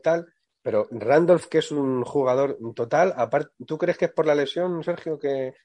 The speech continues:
porque es que, mm, volvió después de estar un año parado y empezó, que se le veía al chico cansado, como que, ah, rompía a sudar ya que se daba tres sprints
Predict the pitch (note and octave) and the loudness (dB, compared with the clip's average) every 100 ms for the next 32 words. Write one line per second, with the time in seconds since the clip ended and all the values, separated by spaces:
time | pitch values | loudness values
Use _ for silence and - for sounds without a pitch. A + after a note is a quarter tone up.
0 | - A#2+ C3 F3 - C3 A#2+ A2+ A#2 A2+ | -6 -4 2 0 0 -6 -6 -8 -2 0
1 | A2 E3 A3 - _ - D#3 - F#3 C#3 | 4 4 4 2 _ -6 -4 2 2 4
2 | F#3 G3 G3+ F#3+ E3+ F#3+ C#4+ - _ _ | 2 2 0 0 0 -2 -2 -8 _ _
3 | _ _ D#3 C#3+ C3+ C3 - G#3+ F3+ - | _ _ 0 0 2 -2 6 6 6 2
4 | B2+ B2+ B2 D3 F#3+ F#3 A3+ A3 B2 A#2 | -4 0 2 2 0 -2 -4 -2 -2 -2
5 | A2 - G3 A3 D#4 _ _ - C#3 B2 | -4 2 2 2 -4 _ _ -4 0 0
6 | B2 A#2 - G#2+ - G#2+ G2 G2 G2 - | 0 -2 -2 -4 -4 -10 -8 -6 -6 0
7 | E3 D3 D#3 D#3+ D3 D#3+ D3+ D#3+ C#3+ D3+ | 2 2 4 4 4 2 2 0 -2 -4
8 | D3 - C#3 D3 D3+ D3 C#3+ - D#3 D#3+ | -4 0 4 4 4 -2 -4 -6 -4 -4
9 | D3 | -4